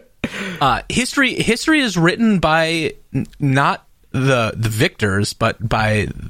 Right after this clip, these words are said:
the wealthy, and the people in power. So, uh, inevitably, um, this story could change, but I, I think to tie a bow in it for this episode, there was accountability for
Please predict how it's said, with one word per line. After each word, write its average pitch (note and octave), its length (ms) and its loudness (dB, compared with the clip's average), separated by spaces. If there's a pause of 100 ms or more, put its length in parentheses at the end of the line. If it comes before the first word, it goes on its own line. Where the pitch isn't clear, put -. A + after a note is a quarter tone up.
the A2+ 80 -2
wealthy, G#2+ 540 -2 (680)
and A#2 480 2
the A2+ 120 0
people A#2 360 0
in G#2 240 0
power. A#2 420 -2
So, A2 360 -2 (400)
uh, B2+ 140 0 (100)
inevitably, C#3 840 2 (400)
um, A2+ 440 0 (100)
this C#3 280 0
story C#3+ 500 2
could C#3+ 240 -4
change, F3+ 540 -2
but C#3 160 2
I, - 220 -2
I E3+ 200 0
think G3 440 -4 (440)
to D3 180 2
tie E3 300 -4
a E3+ 100 2
bow D3 280 4
in D3 100 2
it C#3+ 140 -4
for B2+ 140 0
this D3+ 240 0
episode, A2+ 680 0 (500)
there D3 320 2
was D3+ 240 2
accountability A#2 840 0
for A2+ 540 0